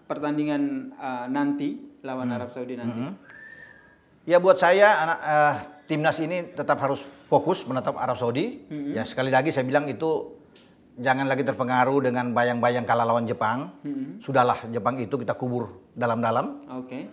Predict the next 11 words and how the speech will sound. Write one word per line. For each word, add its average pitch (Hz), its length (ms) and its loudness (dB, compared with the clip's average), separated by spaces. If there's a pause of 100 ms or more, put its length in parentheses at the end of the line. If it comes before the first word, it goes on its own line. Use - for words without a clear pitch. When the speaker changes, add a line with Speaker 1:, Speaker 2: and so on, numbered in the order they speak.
(120)
Speaker 2:
Yang 135 160 0
ada 135 160 0
di 127 80 -4
depan 143 320 4
adalah 139 560 2 (400)
Arab 127 240 6
Saudi 131 480 2 (500)
yang 135 460 -2
kita 135 240 0
harus 127 100 -4
kalahkan. 101 460 -4